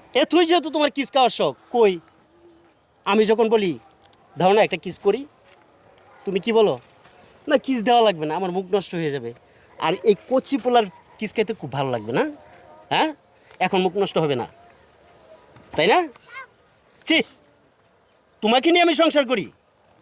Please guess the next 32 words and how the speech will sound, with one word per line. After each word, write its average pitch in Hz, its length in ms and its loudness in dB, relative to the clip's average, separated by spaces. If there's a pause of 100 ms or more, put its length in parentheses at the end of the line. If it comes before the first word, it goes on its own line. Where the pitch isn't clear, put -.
(760)
আর 180 180 2
না, 104 180 -10 (840)
যাও, 127 180 -2 (800)
এই 175 120 -2
কচি 202 220 -2
পোলার 180 240 0
হাত 160 160 -2
ধরে 247 280 4 (340)
যাও, 185 260 0 (360)
বিয়ে 180 200 0
করো, 285 220 0 (340)
ভালো 165 180 2
থাকো, 107 240 -16 (640)
সুখে 170 220 -8
থাকো, 117 260 -12 (280)
ঠিক 175 120 -2
আছে? 226 280 2 (360)
তোমাকে 175 300 -2
নিয়ে 160 140 0
আমি 143 140 -2
আর 127 40 -6
সংসার 139 320 -8
করবো 107 220 -10
না, 98 100 -12 (200)
তোমার 160 200 -4
ডিভোর্স 170 220 -2
লেটার 143 200 -6
আমি 151 140 -2
পাঠিয়ে 127 220 -6
দিব, 101 180 -12 (460)
ঠিক 185 100 2
আছে? 254 380 0